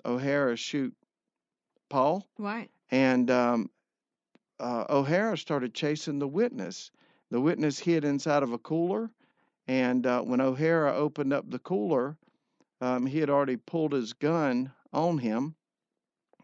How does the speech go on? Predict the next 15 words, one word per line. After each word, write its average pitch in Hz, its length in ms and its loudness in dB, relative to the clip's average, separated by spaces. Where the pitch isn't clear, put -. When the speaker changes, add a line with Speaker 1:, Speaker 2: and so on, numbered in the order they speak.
Speaker 1:
and, 127 420 0
um, 120 340 -2
the, 127 460 2
the, 117 360 -2
the 123 140 -4
witness 135 420 -2
was 127 160 -4
able 131 220 -2
to 117 60 -2
wrestle 131 460 -4
the 117 100 -6
gun 131 240 -2
away 120 280 -4
from 120 240 -6
O'Hara 117 560 -4